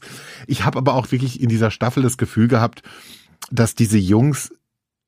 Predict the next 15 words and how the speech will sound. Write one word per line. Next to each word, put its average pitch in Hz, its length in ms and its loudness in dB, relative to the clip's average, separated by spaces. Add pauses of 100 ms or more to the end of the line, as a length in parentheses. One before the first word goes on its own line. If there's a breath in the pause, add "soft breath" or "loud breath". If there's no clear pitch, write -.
(380)
nicht 113 240 0
so 117 100 2
richtig 110 460 0
wissen, 101 400 0
wie 90 120 0
man 92 160 2
mit 90 200 0
einer 87 120 0
F-, - 240 -8 (340)
Frau 80 400 -4
umgeht 76 680 -8
oder 73 220 -8
wie 82 120 0
man 85 260 0
irgendwie, 78 380 -6